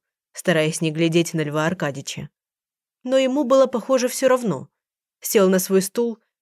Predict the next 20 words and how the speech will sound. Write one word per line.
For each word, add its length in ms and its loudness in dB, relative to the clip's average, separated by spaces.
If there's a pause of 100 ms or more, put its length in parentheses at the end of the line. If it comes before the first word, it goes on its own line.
наклонился 600 2
к 60 -10
уху 220 -2
Ларисы 360 2
Борисовны, 680 -2 (420)
прошептал 520 -4
что-то 320 -6
коротко. 560 -10 (540)
Она 280 0
улыбнулась, 760 -6 (320)
но 160 0
головы 360 4
к 120 -8
нему 220 -2
не 120 -2
повернула 680 -4 (460)
и 80 -4
не 120 2
ответила 480 0
ничего. 580 -10